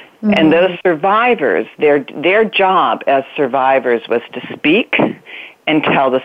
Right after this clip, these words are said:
Speaker 2: story. And our job, because they are now just leaving us <laughs> Uh, you know, our task is to continue that work and to
Speaker 1: Mm-hmm.
Speaker 2: speak their truth and to remember that it is love and it is caring and compassion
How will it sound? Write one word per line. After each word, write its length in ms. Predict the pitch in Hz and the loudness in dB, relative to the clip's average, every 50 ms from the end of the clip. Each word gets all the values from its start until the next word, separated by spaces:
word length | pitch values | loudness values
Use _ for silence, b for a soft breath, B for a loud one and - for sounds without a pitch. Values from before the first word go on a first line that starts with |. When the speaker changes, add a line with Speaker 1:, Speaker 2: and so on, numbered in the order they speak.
| - | -4
Speaker 2:
story. 520 | - 147 139 131 113 - - - - - - B B B B B B B B _ - | -2 0 2 2 2 0 -2 -4 -6 -10 -18 B B B B B B B B _ -4
And 280 | 147 139 139 135 - - - | -2 0 0 0 -2 -2 0
our 240 | 151 170 202 220 233 | 0 0 2 2 0
job, 460 | - - 139 113 110 113 117 120 - - - - | 0 0 0 0 2 0 0 -2 -4 -6 -10 -8
because 280 | 143 - - 127 117 - - | -6 -4 -2 -2 -2 -2 0
they 120 | 131 123 | 0 2
are 120 | 120 120 117 | 2 2 0
now 400 | 120 117 113 110 107 113 117 - _ - - _ _ _ _ _ _ _ - | 0 0 -2 -2 -2 -4 -6 -10 _ -20 -20 _ _ _ _ _ _ _ -8
just 180 | - - - - - - - - _ - - - | -6 -6 -6 -8 -10 -16 -18 -18 _ -18 -16 -10
leaving 500 | 117 107 139 175 214 214 170 143 120 110 | -4 0 0 2 2 2 0 0 -2 0
us 240 | 90 92 143 190 - - - - | 0 0 0 0 -2 -4 -4 -4
<laughs> 380 | - - - - - - - - _ _ _ _ _ - - - - | -4 -4 -4 -6 -6 -6 -8 -10 _ _ _ _ _ -6 -4 -4 -2
Uh, 60 | 160 160 | -2 0
you 160 | 156 165 165 | 0 0 0
know, 160 | 160 156 156 - | 0 0 0 0
our 160 | - 175 190 | 0 0 0
task 500 | - - - - 175 196 214 226 - - | 0 0 0 0 0 0 -2 -4 -4 -4
is 100 | 156 143 - | -4 -4 -2
to 100 | - 151 | -4 -4
continue 540 | - 185 202 190 - - 151 151 143 135 127 | -2 -2 -2 0 0 0 2 2 2 2 2
that 240 | 131 123 - - | 0 -2 -2 -2
work 360 | - 135 143 131 - - - - B B B B B B B B | 0 0 2 2 0 -2 -4 -8 B B B B B B B B
and 160 | - 160 151 | -2 -2 0
to 80 | 170 | 0
Speaker 1:
Mm-hmm. 160 | 170 185 180 170 | 0 0 0 0
Speaker 2:
speak 280 | 160 190 196 190 - 180 | 0 0 -2 -2 -2 -2
their 200 | 175 165 143 135 | 0 2 2 0
truth 500 | - - - - 185 175 185 220 302 - - - B B B B B B | 0 0 0 2 4 4 4 4 2 0 -6 -14 B B B B B B
and 160 | 196 202 196 | -2 -2 0
to 100 | 220 220 | 2 2
remember 540 | 196 190 196 202 208 226 262 262 240 220 220 | 2 4 4 2 2 4 4 4 4 4 4
that 160 | 220 214 214 | 2 2 2
it 160 | 220 - 226 | 2 2 4
is 140 | 226 233 233 - | 2 2 0 0
love 680 | 214 208 202 208 220 226 269 285 254 220 156 127 - - | 0 0 2 4 4 4 4 4 4 4 4 2 2 0
and 180 | - 170 180 185 | -2 0 0 0
it 100 | 190 190 | 2 2
is 140 | 190 180 185 - | 0 0 -2 -4
caring 580 | - - - 240 233 214 214 214 202 170 160 143 | -4 -2 0 2 2 2 4 2 2 2 0 0
and 140 | 135 139 143 | -2 -4 -6
compassion 880 | - 170 151 143 - - 190 - 190 226 233 - - - 123 113 117 | -6 -8 -6 -4 -4 -4 -2 -2 -2 -2 -2 -2 -2 -2 -2 -2 -4